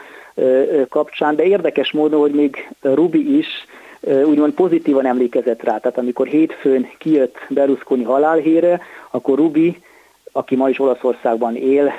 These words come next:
nem tudom pontosan mit csinál, ő az Instagramjára egy megtört szívet rakott ki, és azt írta alá, hogy "Isten veled, elnök úr". Tehát, ö, még, ö, úgymond a halála után is tudta azt az imidzset kialakítani, hogy lehet, hogy egy kicsit,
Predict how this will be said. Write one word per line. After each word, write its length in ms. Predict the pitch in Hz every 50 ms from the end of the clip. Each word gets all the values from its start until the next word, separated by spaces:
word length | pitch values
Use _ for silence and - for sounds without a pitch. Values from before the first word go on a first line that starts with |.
| - -
nem 300 | - 131 117 117 127 120
tudom 180 | 110 - - 117
pontosan 360 | 117 127 117 123 120 - 123
mit 140 | 127 151 -
csinál, 380 | - 165 151 151 151 151 151 - - - - -
ő 100 | - 135
az 80 | 123 151
Instagramjára 920 | 180 175 160 - - 170 143 135 147 143 143 143 143 147 143 147 143 139
egy 140 | 135 131 127
megtört 520 | 135 156 156 - - - - 135 123 - - -
szívet 360 | - 170 160 165 156 156 - - - - - -
rakott 400 | - 151 151 - - 147 139 -
ki, 180 | - - 139 131
és 120 | 123 -
azt 160 | 135 131 - -
írta 360 | - 127 123 - - 123 123
alá, 200 | 131 139 139 135
hogy 200 | 123 120 123 123 120 - - - - -
"Isten 420 | - 147 - - - 139 127 123
veled, 240 | 123 123 123 117 113
elnök 400 | 117 110 113 110 110 107 - -
úr". 200 | 117 110 107 - - - - - - - _ _ _
Tehát, 320 | - 139 135 139 143 - -
ö, 340 | - 185 180 165 156 151 151 147 139 143 - 190 - - - - - - 196 190
még, 300 | 190 170 165 170 170 156
ö, 180 | 170 175 170 156 156 170 - - 180 160 - - - - -
úgymond 360 | - 180 156 151 156 156 156
a 60 | 143
halála 360 | 139 185 185 180 165 143 143
után 380 | 151 170 175 - 170 151 143 156
is 200 | 170 175 - - -
tudta 360 | 175 170 - - - 151 156
azt 160 | 156 - -
az 60 | 143
imidzset 420 | 147 160 147 147 139 - 139 123 -
kialakítani, 760 | - - 175 175 175 180 170 - - 175 - - 160 160 156
hogy 160 | 151 156 156
lehet, 360 | 160 175 180 160 156 151 -
hogy 180 | - - 139 139
egy 120 | 135 131
kicsit, 440 | - - 151 - - 147 123 - -